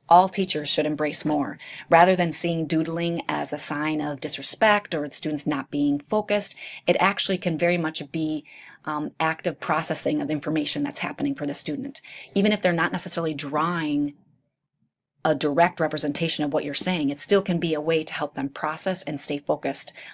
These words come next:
on the content. And so in this short, uh, ted Talk, you can watch this if you'd like. It's, um, it's linked at the end of the lecture, but it, um, <coughs> or right here, but it just talks about the many, uh, ways that doodling is actually,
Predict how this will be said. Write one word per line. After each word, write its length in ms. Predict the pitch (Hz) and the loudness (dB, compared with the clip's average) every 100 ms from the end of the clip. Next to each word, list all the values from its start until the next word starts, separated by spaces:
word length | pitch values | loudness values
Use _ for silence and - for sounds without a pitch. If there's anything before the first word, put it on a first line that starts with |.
| - | -10
on 360 | 151 147 147 - | -4 -2 -2 -2
the 100 | - | -6
content. 540 | - 151 147 170 277 - - - - | -4 -2 -2 -6 -8 -10 -18 -20 -6
And 160 | - 165 | -2 -2
so 380 | - 165 160 - _ _ - | 2 4 2 -2 _ _ 2
in 100 | 196 | 4
this 180 | 196 190 | 4 2
short, 360 | 196 185 180 | 2 2 2
uh, 160 | 175 160 | -4 -4
ted 220 | - 170 147 | 0 -2 0
Talk, 320 | 151 147 - | -2 -2 -4
you 80 | 151 | -4
can 340 | 160 151 143 | -2 -2 -2
watch 260 | 156 151 151 | 2 2 4
this 160 | 151 165 | -2 -2
if 100 | 165 | -4
you'd 180 | 151 | -6
like. 300 | - 139 147 | -4 -6 -8
It's, 220 | 156 - - | -10 -8 -6
um, 300 | 147 143 135 _ _ _ _ _ _ - - | -4 -4 -6 _ _ _ _ _ _ -12 -4
it's 180 | 160 - | -2 0
linked 240 | 170 165 165 | 2 2 0
at 100 | 156 | -2
the 160 | 165 | -2
end 320 | 160 156 160 | -2 -2 -2
of 200 | - 156 | -4 -4
the 80 | 151 | -4
lecture, 500 | 151 147 - 151 165 170 - - - - - - _ _ _ | -4 -4 -6 -6 -6 -10 -20 -20 -20 -20 -20 -20 _ _ _
but 220 | 180 175 - | 4 4 2
it, 200 | 185 175 | 2 4
um, 340 | 175 160 151 - _ _ _ - | 2 0 -4 -12 _ _ _ 4
<coughs> 360 | - 180 180 | 8 8 4
or 160 | - 170 | 2 4
right 180 | 165 156 | 4 0
here, 400 | 170 156 196 214 _ _ _ _ _ - - - - - | 0 2 0 -4 _ _ _ _ _ -16 -16 -20 -20 2
but 100 | 226 | 4
it 80 | 220 | 6
just 160 | 233 | 4
talks 260 | - 196 - | 4 2 2
about 320 | 185 165 160 | 4 4 2
the 80 | 156 | 0
many, 360 | 156 160 165 160 | 0 0 -2 -4
uh, 100 | 151 | -2
ways 320 | 156 151 143 | 0 -2 -4
that 200 | 156 - | -6 -4
doodling 540 | 170 160 156 151 147 - | -4 -2 -2 0 -2 -2
is 200 | 147 - | -6 -2
actually, 480 | 151 151 - 151 151 | -4 -4 -4 -4 -4